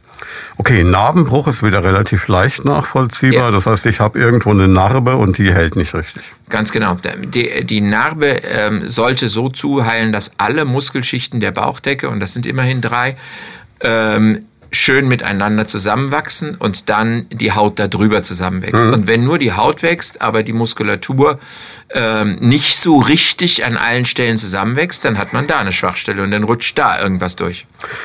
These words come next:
Speaker 1: Kann wahrscheinlich passieren nach einer größeren Operation
Speaker 2: Ja.
Speaker 1: und vermutlich auch, auch eher, eher im Alter.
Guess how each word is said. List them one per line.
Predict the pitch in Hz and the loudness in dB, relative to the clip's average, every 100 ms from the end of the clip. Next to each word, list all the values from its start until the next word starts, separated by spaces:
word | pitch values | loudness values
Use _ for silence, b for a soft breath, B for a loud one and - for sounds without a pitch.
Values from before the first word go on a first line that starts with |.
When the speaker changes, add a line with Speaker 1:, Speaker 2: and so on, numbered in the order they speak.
| B B | B B
Speaker 1:
Kann | - 143 151 | 2 4 4
wahrscheinlich | 127 143 139 135 | 4 4 4 2
passieren | - 127 - 135 131 | 2 0 2 4 4
nach | 117 104 | 4 4
einer | 107 | 2
größeren | 90 101 120 117 110 | 2 2 2 2 2
Operation | - - 95 101 - 135 | 2 2 2 2 2 2
Speaker 2:
Ja. | 117 | 4
Speaker 1:
und | 117 - 98 | 2 2 2
vermutlich | 113 110 113 113 117 | 4 4 4 0 0
auch, | 107 | 0
auch | 127 92 | -2 0
eher, | 98 95 98 - | 2 2 2 0
eher | 104 | 2
im | 104 101 | 2 2
Alter. | 90 90 95 | 2 0 -4